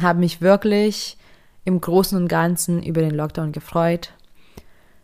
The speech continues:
Zwar nicht über die Ursache, aber wie das Leben dann so aussieht mit dem Lockdown. Das tut mir einfach gut,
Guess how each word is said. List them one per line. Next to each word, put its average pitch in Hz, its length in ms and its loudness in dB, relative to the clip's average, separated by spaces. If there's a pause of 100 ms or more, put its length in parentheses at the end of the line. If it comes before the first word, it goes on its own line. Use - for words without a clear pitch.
(120)
Zwar 185 200 4
nicht 202 280 4
über 180 140 2
die 175 140 0
Ursache, 180 540 4
aber 156 400 0
wie 185 140 -2
das 170 340 2
Leben 180 380 4
dann 160 180 2
so 160 140 2
aussieht 160 520 2
mit 165 140 2
dem 160 140 0
Lockdown. 147 640 -4 (720)
Das 165 160 2
tut 175 140 -2
mir 170 100 0
einfach 160 260 -2
gut, 208 320 0